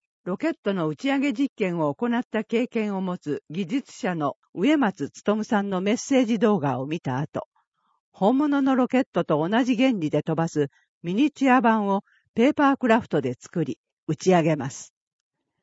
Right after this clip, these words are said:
四十メートルほどの高さまで飛ぶロケットを作り上げることで、達成感や自分自身への可能性を感じることなどにつなげています。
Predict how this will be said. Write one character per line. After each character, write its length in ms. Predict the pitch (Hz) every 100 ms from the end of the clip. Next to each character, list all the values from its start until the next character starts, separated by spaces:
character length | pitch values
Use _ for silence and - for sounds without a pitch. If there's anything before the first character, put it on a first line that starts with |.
| _ _
四 240 | 160 214 277
十 180 | 294 311
メ 160 | 294
ー 60 | 294
ト 100 | 233
ル 80 | 247
ほ 140 | 262
ど 120 | 262
の 120 | 226
高 240 | - 190 208
さ 100 | 202
ま 140 | 170
で 100 | 139
飛 140 | - 160
ぶ 100 | 175
ロ 100 | 160
ケ 120 | 190
ッ 60 | -
ト 120 | 160
を 80 | 143
作 220 | - - 196
り 120 | 180
上 120 | 180
げ 120 | 185
る 100 | 156
こ 120 | -
と 140 | 131 147
で、 160 | 120 - _ _ _ _ -
達 200 | 196 -
成 180 | 262 226
感 240 | 170 170
や 200 | 160 156 - _ _ _
自 160 | 165 214
分 220 | 285 302
自 100 | 302
身 320 | - 226 190
へ 80 | 185
の 140 | 160
可 180 | - 175
能 180 | 220 285
性 240 | - 277
を 120 | 262
感 240 | - 220 247
じ 100 | 254
る 120 | 247
こ 120 | 240
と 140 | 240 254
な 160 | 185
ど 80 | 151
に 160 | 143 131
つ 120 | 170
な 140 | 175
げ 140 | 185 175
て 160 | 185
い 80 | 143
ま 160 | 120 123
す。 200 | -